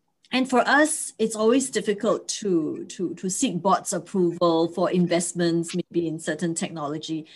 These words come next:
So how do you ensure this return on investment on an upskilling program and, and, and investment?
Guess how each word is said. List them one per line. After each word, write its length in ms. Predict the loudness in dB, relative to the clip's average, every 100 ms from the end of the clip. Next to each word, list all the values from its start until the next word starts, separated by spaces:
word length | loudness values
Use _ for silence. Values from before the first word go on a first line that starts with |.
| -20 -4
So 180 | 0
how 180 | 2 4
do 100 | 2
you 160 | 0 0
ensure 640 | 4 4 2 0 4 6 6
this 260 | 4 0
return 360 | -4 -2 0 0
on 180 | 0 -4
investment 600 | -4 -4 -4 -4 -4 -4
on 160 | -6 -6
an 120 | -2
upskilling 680 | -4 -4 -8 0 0 0
program 680 | -6 -6 -6 -2 -2 -2 -8 -10
and, 280 | -12 -10
and, 280 | -4 -4 -4 -6
and 240 | -6 -4
investment? 720 | -6 -8 -10 -10 -12 -12 -14